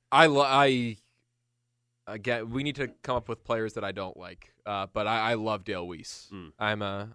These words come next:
Speaker 1: I'm a Weiss guy, and now he's gonna go win a cup, and that's gonna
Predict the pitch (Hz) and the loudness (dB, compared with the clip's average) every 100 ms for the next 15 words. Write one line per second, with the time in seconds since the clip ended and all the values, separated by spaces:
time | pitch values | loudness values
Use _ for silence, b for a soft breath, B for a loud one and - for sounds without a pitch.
0 | - 110 104 107 101 - 104 101 101 101 | -12 -8 -6 -8 -10 -6 -4 -2 -2 -6
1 | - 104 104 101 104 - _ _ _ - | -8 -4 -4 -4 -8 -12 _ _ _ -4
2 | 113 151 170 190 185 196 190 185 - 185 | 2 4 4 2 4 4 4 0 4 4
3 | 202 - - 139 143 139 - 151 | 4 -4 -6 -2 0 0 -2 -2